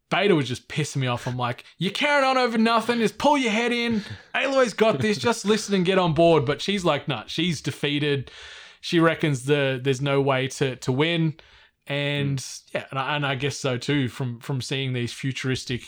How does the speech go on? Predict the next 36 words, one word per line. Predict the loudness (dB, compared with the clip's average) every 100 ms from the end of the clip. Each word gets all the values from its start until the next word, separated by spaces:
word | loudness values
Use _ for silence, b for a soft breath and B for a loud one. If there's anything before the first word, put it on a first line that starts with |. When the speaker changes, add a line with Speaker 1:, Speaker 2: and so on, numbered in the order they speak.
| -20
Speaker 1:
humanoid | -8 -4 -2 -2 -4 -6
god | -4 -2 -2 -2
creatures | -2 0 -4 -6
with | -6 -8 -4
laser | -4 -2 -4
guns | -4 -4 -4 -4
and | -6 -8 -6
whatever | -2 -2 0 0
else. | 0 -2
But | -2 -2 -2 -6 B B B B B B
seeing | -6 -2 0
that | 0 0
relationship | 0 0 0 -2 -6 -2 -4 -4
develop, | -4 0 2 2 -2
seeing | -6 -4 -4 -4 -4 -6 B B B B _ _ _
the | -2
relationship | 0 2 2 0 -4 -2 -4 -2
that | -4 -2
Aloy | -2 2 2 2
has | 0 -2 -2
with | -4 -4
her | -2 -2
crew | -2 0 2 4 2 -4
at | -6 -4
the | -4
base | -2 -2 -2 -4 -6
develop, | -4 -2 -2 -4 -4
where | -4
in | -4 -4
between | -4 -2 -2 -2
missions | -2 -2 -2 -4
you |
can | -4 -4
go | -2 -2
back | 0 -2 -2
and, | -6 -6